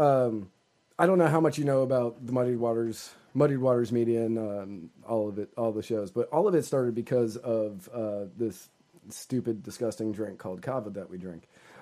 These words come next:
Um, but I used to work in the kava and, kava and kratom industry, and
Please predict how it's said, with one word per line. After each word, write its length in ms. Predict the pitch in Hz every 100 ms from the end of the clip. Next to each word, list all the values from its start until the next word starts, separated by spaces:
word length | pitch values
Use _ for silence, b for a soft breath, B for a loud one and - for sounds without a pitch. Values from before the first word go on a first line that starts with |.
| B
Um, 560 | 123 117 107 95 87 64 _ b b _ -
but 280 | 127 113 104 _ _ _ 123
I 80 |
used 240 | 135 135 131
to 40 |
work 260 | 127 120 127
in 60 |
the 80 | 113
kava 280 | 117 135 127
and, 400 | 123 120 120 117
kava 240 | 127 120
and 160 | 117 107
kratom 340 | 131 135 127
industry, 460 | 123 117 - 123 107 b b b -
and 460 | 123 120 113 107